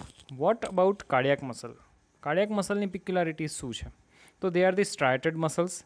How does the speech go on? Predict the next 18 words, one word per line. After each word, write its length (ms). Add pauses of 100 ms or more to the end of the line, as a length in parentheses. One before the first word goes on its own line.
(760)
cylindrical 720 (160)
in 160 (140)
shape, 200 (880)
although 340
they 260
are 40 (220)
shorter 440
than 240
the 180 (1040)
skeletal 420
muscles. 500 (300)
બરાબર 220
ને? 120
સ્કેલેટલ 400
મસલ્સ 340
કરતાં 260
એમની 180
સાઇઝ 520